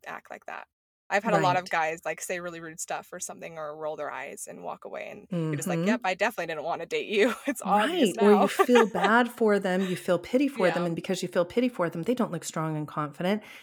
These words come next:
Speaker 2: And that doesn't make
Speaker 1: Mm-hmm.
Speaker 2: you feel any better about recommending him to a friend. But a guy who can be like, "That is so cool you were honest with me. I am so impressed.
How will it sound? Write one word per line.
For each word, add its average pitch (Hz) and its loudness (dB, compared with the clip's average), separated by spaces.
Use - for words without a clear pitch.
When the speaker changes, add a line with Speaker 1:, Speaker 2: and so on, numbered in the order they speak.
Speaker 2:
And 208 6
that 240 4
doesn't 214 2
make 196 2
Speaker 1:
Mm-hmm. - -6
Speaker 2:
you 196 2
feel 190 0
any 202 2
better 180 2
about 175 0
recommending 165 -2
him 156 -2
to 151 -6
a 143 -4
friend. 202 -2
But 190 2
a 185 2
guy 294 0
who 285 -2
can 208 2
be 202 0
like, 165 -2
"That 359 -10
is 359 -4
so 208 4
cool 208 0
you 170 0
were 165 0
honest 160 -2
with 139 -6
me. 131 -10
I 233 2
am 247 6
so 175 -2
impressed. 151 -6